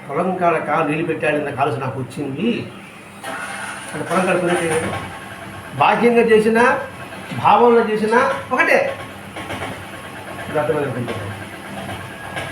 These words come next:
అంటే ఏంటి ఇక్కడ? కౌపీనము, సమతుల్యము,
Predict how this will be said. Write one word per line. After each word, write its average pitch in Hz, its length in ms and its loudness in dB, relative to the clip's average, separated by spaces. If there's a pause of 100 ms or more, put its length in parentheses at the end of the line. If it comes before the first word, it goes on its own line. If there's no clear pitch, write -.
(100)
అంటే 240 140 6
ఏంటి 269 180 8
ఇక్కడ? 240 400 6 (1000)
కౌపీనము, 285 480 6
సమతుల్యము, 247 680 4